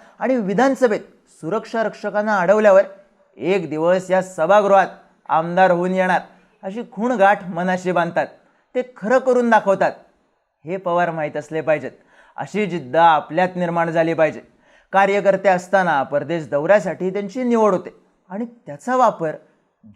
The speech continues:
जगभर संपर्क निर्माण करण्यासाठी करणारे पवार माहीत असले पाहिजेत. यशवंतराव चव्हाण यांच्यासारख्या अभ्यासू नेत्याची नजर जावी, त्यांचा विश्वास संपादन करावा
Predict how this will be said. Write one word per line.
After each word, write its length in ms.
जगभर 560
संपर्क 600
निर्माण 440
करण्यासाठी 560
करणारे 500
पवार 300
माहीत 240
असले 260
पाहिजेत. 300
यशवंतराव 540
चव्हाण 460
यांच्यासारख्या 760
अभ्यासू 520
नेत्याची 440
नजर 400
जावी, 260
त्यांचा 300
विश्वास 560
संपादन 560
करावा 420